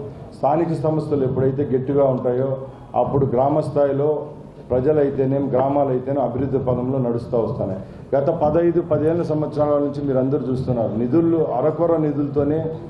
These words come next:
ఈరోజు గ్రామాలన్నీ అక్కడ ఉన్న అభివృద్ధిలో కుంటుపడి ఉన్నాయి. ఈరోజు ప్రభుత్వం ప్రతి ఒక్క గ్రామానికి ఒక నాలుగైదు బిల్డింగులు పెట్టి ఆ బిల్డింగులను బాగా సుందరంగా ఏర్పాటు చేయడం జరిగింది తప్పక ఏ విధమైన నిధులు రిలీజ్ చేయలేదు. ఎక్క-, ఆ పరిస్థితి ఎట్లుండేదంటే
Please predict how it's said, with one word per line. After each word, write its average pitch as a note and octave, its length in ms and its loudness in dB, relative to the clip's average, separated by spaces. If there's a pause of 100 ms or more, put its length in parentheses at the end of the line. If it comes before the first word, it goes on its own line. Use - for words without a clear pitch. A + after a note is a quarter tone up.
(100)
ఈరోజు C#3+ 580 2
గ్రామాలన్నీ D3 800 0
అక్కడ B2+ 200 -4
ఉన్న C#3+ 160 0
అభివృద్ధిలో C#3 520 -2
కుంటుపడి D#3 500 0
ఉన్నాయి. B2 240 0
ఈరోజు - 400 -2
ప్రభుత్వం F3 680 -2 (340)
ప్రతి E3 360 2
ఒక్క F3 220 2
గ్రామానికి F3 760 0
ఒక D3+ 180 0
నాలుగైదు C#3+ 600 0
బిల్డింగులు D#3 400 0
పెట్టి C#3 280 0
ఆ C#3+ 60 4
బిల్డింగులను C#3 580 0
బాగా C3 280 0
సుందరంగా C#3 500 0
ఏర్పాటు B2+ 420 0
చేయడం B2 340 0
జరిగింది B2 380 -2
తప్పక C3+ 480 0 (260)
ఏ D3 180 4
విధమైన E3 520 2
నిధులు C#3+ 260 0
రిలీజ్ C3+ 420 -2
చేయలేదు. A#2 280 0 (320)
ఎక్క-, D3+ 200 0
ఆ D3 240 4
పరిస్థితి E3+ 380 -2
ఎట్లుండేదంటే F3 840 0